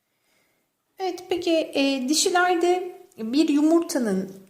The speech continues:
olgunlaşıp vücuttan atılması bir süreç olarak kabul ediliyor. Bir döngü olarak kabul ediliyor ve bu döngü yirmi sekiz günlük bir döngü olarak adlandırılıyor. Ama tabii ki, e,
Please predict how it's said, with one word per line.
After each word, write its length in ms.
olgunlaşıp 680
vücuttan 420
atılması 880
bir 120
süreç 640
olarak 480
kabul 260
ediliyor. 460
Bir 260
döngü 360
olarak 460
kabul 240
ediliyor 400
ve 180
bu 120
döngü 380
yirmi 260
sekiz 500
günlük 460
bir 260
döngü 380
olarak 400
adlandırılıyor. 680
Ama 180
tabii 320
ki, 200
e, 400